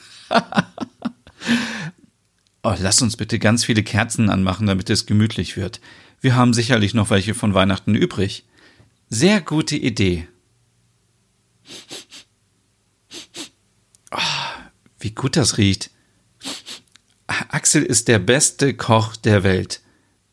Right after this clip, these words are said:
Ich habe noch nie Dorsch gegessen. Den gibt's immer traditionell bei uns zu Weihnachten in einem Drei-Gänge-Menü. Ich habe noch eine Idee. Wie wäre es, wenn wir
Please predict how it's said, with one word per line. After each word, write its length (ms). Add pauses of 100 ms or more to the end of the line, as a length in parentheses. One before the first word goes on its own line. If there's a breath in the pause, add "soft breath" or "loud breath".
Ich 180
habe 160
noch 220
nie 220
Dorsch 420
gegessen. 580 (880)
Den 400
gibt's 240
immer 260
traditionell 680
bei 120
uns 320
zu 120
Weihnachten 640 (320 loud breath)
in 160
einem 240
Drei-Gänge-Menü. 840 (1080)
Ich 200
habe 140
noch 180
eine 160
Idee. 360 (920 loud breath)
Wie 240
wäre 260
es, 160
wenn 180
wir 280